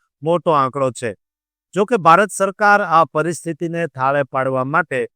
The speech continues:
યુરોપ અને આસિયા જેવા વૈકલ્પિક બજારો શોધી રહી છે. અમેરિકા સાથે વાટાઘાટો પણ કરી રહી છે. સરકાર અસરગ્રસ્ત ઉદ્યોગોને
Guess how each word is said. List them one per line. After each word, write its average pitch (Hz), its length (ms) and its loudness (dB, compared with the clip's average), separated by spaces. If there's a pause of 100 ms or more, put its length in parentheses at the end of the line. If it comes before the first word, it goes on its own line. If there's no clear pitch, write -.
(280)
યુરોપ 202 440 2
અને 160 420 -2
આસિયા 180 500 -2
જેવા 151 320 0
વૈકલ્પિક 156 580 -4
બજારો 139 580 0 (300)
શોધી 165 280 -2
રહી 127 200 0
છે. 107 160 -14 (380)
અમેરિકા 208 480 0
સાથે 170 420 -2
વાટાઘાટો 139 800 -2
પણ 143 200 -8
કરી 139 240 -4
રહી 165 160 0
છે. 160 200 -6 (440)
સરકાર 175 520 2
અસરગ્રસ્ત 165 760 -4
ઉદ્યોગોને 143 680 -2